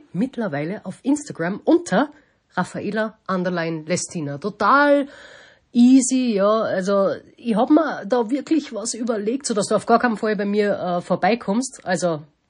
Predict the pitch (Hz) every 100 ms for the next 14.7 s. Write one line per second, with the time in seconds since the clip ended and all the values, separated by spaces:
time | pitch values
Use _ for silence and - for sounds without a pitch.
0 | - - 185 185 190 180 170 180 - 202
1 | - 190 208 - 208 - 214 226 233 226
2 | 226 185 156 - - 156 151 170 - 175
3 | 180 - 180 208 247 - - - - -
4 | 359 202 147 - 240 294 311 302 214 180
5 | 208 202 180 151 160 - 165 170 262 -
6 | _ _ _ _ _ - 190 226 - 262
7 | 262 185 190 240 - 185 185 - - -
8 | - _ _ _ - - 214 185 - 190
9 | 240 - 170 170 170 175 254 - 170 202
10 | 214 214 - 190 185 196 196 277 - 202
11 | 180 190 - - 175 208 202 170 175 214
12 | 202 214 202 220 233 233 - 196 - 190
13 | 180 - 185 190 185 180 - 165 170 170
14 | 156 - 147 131 127 123